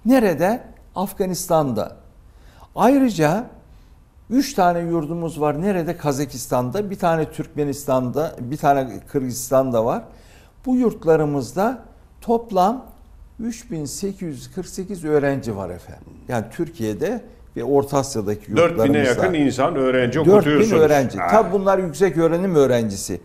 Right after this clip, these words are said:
Speaker 2: Evet.
Speaker 1: Efendim yüksek öğrenim gören öğrenciler. Başka ne gibi faaliyetlerimiz var? Afganistan'da da,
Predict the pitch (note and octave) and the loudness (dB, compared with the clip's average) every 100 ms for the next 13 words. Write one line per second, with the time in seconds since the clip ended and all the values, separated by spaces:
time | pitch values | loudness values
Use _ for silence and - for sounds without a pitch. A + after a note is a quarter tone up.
0 | G#2 F#2+ D#2 - D#3+ D3 C3+ C3 A3 F3 | -10 -10 -10 -6 0 2 2 -2 -2 -2
1 | C#3 D#3 C3+ D3 D3 E3+ D3 C3 A#2+ A#2 | -4 -4 2 2 2 -2 -2 0 0 0
2 | A2+ A2+ A2 A2 A#2+ A3+ B3+ - - - | 0 0 -2 -4 -4 -2 -2 -6 -20 -20
3 | - _ - - - B3 - - B3+ F#3+ | -20 _ -20 -14 -6 -4 -4 2 4 4
4 | C#3 - - - F3 A#3+ E3 C3+ C#3 C3+ | 0 -14 -20 -8 0 2 2 -2 0 4
5 | C3 B2 B2 B2 A#2+ A#2 A#2+ A#2 G#3 B3+ | 4 4 -2 -2 -2 0 -2 -4 -4 -4
6 | - - - - - F#3+ G#3 G#3 G#3 G3+ | -6 -20 -20 -20 -10 -2 -2 0 0 0
7 | - - F#3+ F#3+ F#3+ B3+ F3+ D#3 G3 | -4 -2 0 0 0 0 2 2 0